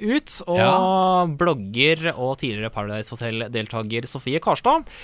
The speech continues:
Speaker 1: hun har, eh, lenge fått, eh, oppmerksomhet, eller ja,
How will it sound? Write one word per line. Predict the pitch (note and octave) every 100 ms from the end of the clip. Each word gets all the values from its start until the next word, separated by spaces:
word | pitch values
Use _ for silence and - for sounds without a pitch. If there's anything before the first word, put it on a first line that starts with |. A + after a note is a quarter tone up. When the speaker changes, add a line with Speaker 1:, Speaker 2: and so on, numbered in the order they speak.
| - - -
Speaker 1:
hun | A3 C#4
har, | - A3+ A#3
eh, | A#3+ A#3+ A3+
lenge | E3 E3+
fått, | E3+ E3 F3+
eh, | F3+ F3+ F3+ F3+
oppmerksomhet, | C#3+ B2 - C#3 C#3+ C3+
eller | B2 A#2+
ja, | A2 D2+ E2+ F#2+